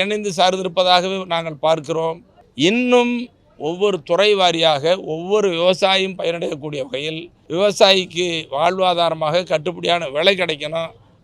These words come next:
அதே நேரத்தில் நுகர்வோருக்கு அடக்க விலையில பொருள் கிடைக்கணும். இது ரெண்டும் முக்கியம். விவசாயிகளுக்கு கட்டுப்படியான விலை வேணும்னு கேட்குறோம், நுகர்வோருக்கு அதிகப்படியான விலை, அது கட்டுப்படியான விலையில, அடக்க விலையில அவங்களுக்கு பொருள் கிடைக்கணும். இதை பார்க்கணும். இடையில இருக்கக்கூடியவர்கள்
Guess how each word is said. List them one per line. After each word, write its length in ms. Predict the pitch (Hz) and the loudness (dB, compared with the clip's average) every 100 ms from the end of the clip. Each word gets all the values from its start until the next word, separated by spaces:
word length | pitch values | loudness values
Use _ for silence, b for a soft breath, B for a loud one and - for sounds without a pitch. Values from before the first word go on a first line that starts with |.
| - | -4
அதே 240 | 151 214 233 | 2 4 4
நேரத்தில் 340 | 214 185 185 196 170 | 2 0 -2 -4 -6
நுகர்வோருக்கு 720 | 170 202 254 254 247 208 190 240 | -2 6 8 10 8 6 4 4
அடக்க 320 | 196 240 240 247 | 4 4 4 4
விலையில 240 | 226 220 202 | 4 0 -2
பொருள் 200 | 185 180 165 | -4 -4 -4
கிடைக்கணும். 380 | 147 120 - - 175 | -8 -12 -18 -10 -4
இது 100 | 180 | 0
ரெண்டும் 340 | 180 220 226 214 | -2 -2 -6 -4
முக்கியம். 320 | 175 160 131 - - | -6 -6 -8 -10 -4
விவசாயிகளுக்கு 760 | 156 190 226 214 208 208 196 208 | 2 4 6 6 6 2 0 0
கட்டுப்படியான 540 | 196 196 190 208 208 202 | -2 -2 0 0 0 -2
விலை 140 | 202 214 208 | 0 0 0
வேணும்னு 280 | 208 202 190 | 0 -2 0
கேட்குறோம், 400 | 208 196 196 151 - - | 0 2 0 -2 -8 -6
நுகர்வோருக்கு 640 | 180 240 254 254 240 202 240 | 4 8 10 10 8 8 6
அதிகப்படியான 760 | 196 220 240 226 220 226 226 202 | 6 2 2 2 4 4 4 2
விலை, 160 | 190 175 - | 0 -4 -4
அது 80 | 196 190 | -4 4
கட்டுப்படியான 580 | 202 196 233 226 233 226 | 4 4 2 4 4 2
விலையில, 340 | 202 208 208 185 | 2 2 2 2
அடக்க 200 | 196 214 226 | 2 4 4
விலையில 280 | 208 202 214 | 2 2 2
அவங்களுக்கு 300 | 196 180 147 | 0 -4 -6
பொருள் 220 | 175 165 | -6 -4
கிடைக்கணும். 320 | 147 135 139 175 | -6 -10 -10 -8
இதை 120 | 185 170 | -6 0
பார்க்கணும். 340 | 170 160 135 151 | 0 0 -8 0
இடையில 340 | 214 254 247 226 | 6 8 8 6
இருக்கக்கூடியவர்கள் 720 | 196 202 185 185 180 180 190 | 0 -4 -4 -4 -2 -2 -2